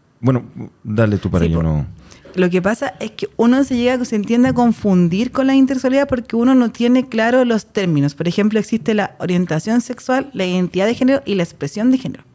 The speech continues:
Speaker 1: Ujú.
Speaker 2: Entonces, la, la persona no sabe muy bien qué son estas tres cosas, entonces piensan que la intersexualidad es una de las tres cosas.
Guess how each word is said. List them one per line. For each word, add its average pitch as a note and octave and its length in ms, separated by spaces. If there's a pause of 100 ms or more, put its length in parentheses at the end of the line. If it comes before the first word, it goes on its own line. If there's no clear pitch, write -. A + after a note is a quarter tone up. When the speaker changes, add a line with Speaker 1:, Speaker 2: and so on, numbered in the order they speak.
(340)
Speaker 1:
Ujú. E2+ 240 (380)
Speaker 2:
Entonces, G3 480
la, A#3 200 (220)
la A#3 100
persona B3+ 300
no C4 120
sabe C#4+ 340
muy B3 180
bien A3 240
qué A3+ 100
son A3 140
estas A3 300
tres G#3+ 180
cosas, A3+ 440
entonces F#3 280
piensan G3+ 320
que F#3+ 140
la F3 120
intersexualidad A3 560
es G#3+ 100
una G#3+ 120
de G3 60
las F#3+ 160
tres A3+ 180
cosas. - 300